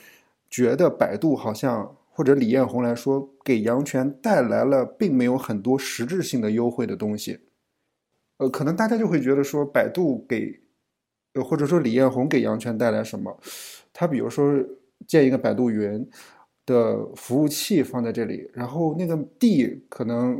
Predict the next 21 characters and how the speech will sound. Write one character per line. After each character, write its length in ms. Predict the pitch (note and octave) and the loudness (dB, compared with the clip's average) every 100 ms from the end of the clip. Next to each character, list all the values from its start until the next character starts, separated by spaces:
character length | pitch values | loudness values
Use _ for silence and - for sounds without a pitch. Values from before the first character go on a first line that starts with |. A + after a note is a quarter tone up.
| - | -4
比 80 | A#2 | -4
如 100 | A2 | 0
说 260 | A#2+ A#2 - - | 2 2 0 -6
阳 200 | B2 A2+ | -4 -2
泉 200 | A#2+ A2 | -2 -4
有 80 | G#2+ | -4
优 100 | A2 | -4
惠 120 | G#2+ | -6
政 200 | G#2+ A2 | -6 -6
策 220 | A2 B2+ G#2+ | -6 -4 -4
啊， 280 | F#2+ F#2+ | -4 -6
什 160 | G2+ G#2+ | -8 -6
么 140 | G#2+ | -6
电 260 | G#2+ D3+ C3+ | -4 0 0
啊 180 | A2 G2+ | 0 -6
什 140 | G2+ G#2 | -8 -10
么 80 | |
之 100 | G2+ | -8
类， 100 | G#2 | -10
可 140 | G#2+ A2+ | -8 -6
能 180 | A#2+ | -6